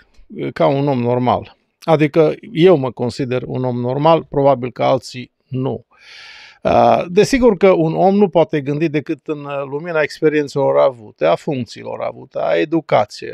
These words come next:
avute, a vârstei avute, a averii, a capitalului avut, a puterii și influenței asupra propriei persoane, dar și asupra altora și a altor factori asemănători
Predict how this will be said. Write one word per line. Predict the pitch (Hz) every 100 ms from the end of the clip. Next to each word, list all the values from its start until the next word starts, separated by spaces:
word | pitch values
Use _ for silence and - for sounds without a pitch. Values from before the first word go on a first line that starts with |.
| -
avute, | 120 127 -
a | 131 131 139
vârstei | 160 147 - 120 117
avute, | 117 117 120 143
a |
averii, | 151 147 165 131 113 127
a | 131
capitalului | 151 143 156 - 156 127 120
avut, | 123 147 -
a |
puterii | - 185 170 220 180 123
și | 117 143
influenței | 127 156 160 - 127
asupra | - 120 127 120
propriei | 156 160 - 120
persoane, | - 120 - 160 143 - _ - - _
dar | - 139
și | 185
asupra | 156 - 151 - 139
altora | 139 131 127 123 _ _ _ _
și | - 233
a | 226
altor | 156 127 117
factori | 165 143 147
asemănători | 135 127 123 123 123 131 127 -